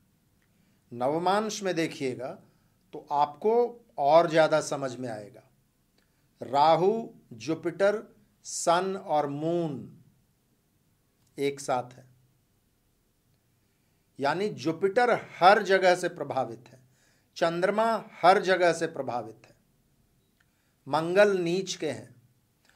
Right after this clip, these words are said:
और जिस नवमांश में है ये राहु, जुपिटर, सन और मून, वो मिथुन नवमांश है। इस कुंडली में देखिएगा तो मिथुन राशि जो है वो एट्थ राशि है, डेथ की राशि है, ऑब्स्टेकल्स की राशि है,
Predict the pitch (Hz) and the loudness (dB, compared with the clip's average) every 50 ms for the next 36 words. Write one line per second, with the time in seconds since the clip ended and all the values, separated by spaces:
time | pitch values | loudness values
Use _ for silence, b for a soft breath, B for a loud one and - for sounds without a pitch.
0 | _ _ - 147 143 143 127 135 202 233 226 - 214 202 185 175 165 160 160 165 | _ _ -4 -2 -2 -2 -2 -4 -4 -4 -6 -4 0 0 2 2 2 0 0 0
1 | 190 226 247 247 - - 208 196 175 160 147 139 127 113 117 120 - 139 156 160 | 0 0 -2 -4 -6 -6 -4 -2 -2 -2 -2 -4 -6 -8 -8 -8 -6 -2 0 0
2 | 156 175 196 196 175 160 170 170 170 160 170 175 170 165 - 165 160 160 165 160 | 2 2 0 0 0 -2 -6 -6 -6 -4 -4 -4 -4 -4 -4 -4 -4 -2 0 -2
3 | 156 147 143 143 151 165 185 220 240 - B B B B B B B B 160 160 | -2 -2 -4 -8 -8 -6 -6 -8 -10 -14 B B B B B B B B -4 -2
4 | 160 156 156 151 151 214 220 220 208 196 185 175 170 165 147 135 127 123 127 - | -2 -4 -6 -6 -4 -4 -2 0 2 2 2 2 2 0 -2 -2 -4 -8 -12 -16
5 | - - _ _ _ _ _ _ _ _ _ _ _ _ _ _ _ _ _ _ | -18 -20 _ _ _ _ _ _ _ _ _ _ _ _ _ _ _ _ _ _
6 | - - 139 127 - - 160 160 170 190 202 214 214 208 196 175 180 175 180 180 | -14 -12 -12 -10 -8 -8 -6 -4 -4 -2 0 0 0 0 0 0 -2 0 0 0
7 | 190 190 208 208 208 208 - 165 160 165 160 160 190 208 208 190 165 156 156 151 | 2 2 2 2 0 -2 -6 -4 -6 -6 -6 -6 -6 -6 -2 0 0 0 0 0
8 | 151 - 214 208 180 185 175 165 190 233 262 262 B B B B B - 156 160 | -2 -6 -8 -4 -2 2 2 4 4 2 0 -4 B B B B B -6 -2 0
9 | 180 190 208 226 214 - - - 202 190 180 175 - 185 170 147 139 131 - 170 | 2 4 4 2 2 -2 -4 0 0 0 0 0 -2 -2 0 0 0 2 2 2
10 | 185 190 190 - - 208 202 190 185 180 175 175 - 175 143 120 127 143 147 147 | 2 2 0 -6 -6 -2 2 2 2 2 0 -2 -6 -8 -6 -6 -6 -6 -6 -8
11 | - - 208 196 196 202 202 196 190 - 190 175 165 160 135 - - 127 120 127 | -8 -8 -8 -6 -4 -2 -4 -4 -4 -4 -2 0 0 0 -2 -4 -10 -12 -12 -14